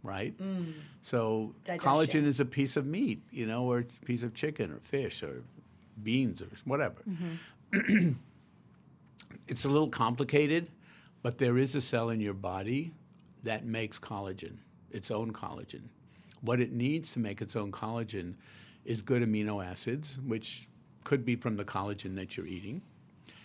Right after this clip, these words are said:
Speaker 1: but you also need B vitamins, trace minerals, and something, it's a complicated word, called glycosaminoglycans. Glucosamine is a form of that.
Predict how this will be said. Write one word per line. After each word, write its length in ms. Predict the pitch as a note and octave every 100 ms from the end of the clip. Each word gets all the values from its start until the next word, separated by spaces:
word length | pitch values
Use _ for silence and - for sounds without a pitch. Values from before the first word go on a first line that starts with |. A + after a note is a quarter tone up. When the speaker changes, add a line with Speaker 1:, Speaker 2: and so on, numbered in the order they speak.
| - - -
Speaker 1:
but 200 | B2+ B2+
you 100 | C3
also 360 | C3+ C3+ C#3
need 440 | A#2+ A2+ A2 A2 G#2+ - - A2+
B 120 | A2
vitamins, 800 | G#2+ G#2 G#2+ A2 A2+ A2 G#2+ -
trace 360 | - A2 A2 A#2
minerals, 680 | A2 G#2+ A2 G#2 G#2 - - - - - -
and 180 | B2+ A#2
something, 560 | - C3+ A#2+ B2 A2 A2 -
it's 120 | - -
a 20 |
complicated 640 | B2 A2+ G#2+ - G#2 G2
word, 340 | G2+ F2+ G#2+ -
called 240 | A2+ G2+
glycosaminoglycans. 1300 | G2+ G2+ A2 - G#2+ G2+ G2 G2 G2 - A2 A2 A2 -
Glucosamine 720 | A2+ - B2 A#2+ B2+ A2+ G#2
is 140 | F#2+
a 60 | G2
form 460 | - G2 F#2+ G#2+
of 120 | A#2 B2+
that. 300 | B2 C#3